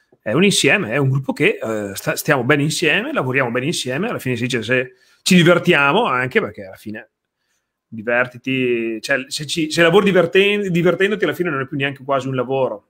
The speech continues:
cioè se ti diverti. Lo senti come stare insieme a delle persone con cui ti trovi bene, e più di così, cioè nel senso,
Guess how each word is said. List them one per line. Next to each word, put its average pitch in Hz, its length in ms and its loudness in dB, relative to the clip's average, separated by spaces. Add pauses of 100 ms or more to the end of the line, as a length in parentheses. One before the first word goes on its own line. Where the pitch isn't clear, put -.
cioè 113 140 -18
se - 80 -18
ti 117 100 -10
diverti. 110 520 -4 (880)
Lo 117 100 -10
senti 131 340 -4
come 117 1120 -2
stare 131 300 -2
insieme 143 840 4
a 127 240 4
delle 127 220 2
persone 131 600 0
con 113 180 -10
cui 135 140 -4
ti 123 80 -6
trovi 131 240 -2
bene, 139 560 2
e 110 60 -10
più - 120 -12
di 117 100 -6
così, 117 320 -8
cioè 123 140 -12
nel 101 100 -20
senso, 110 440 -10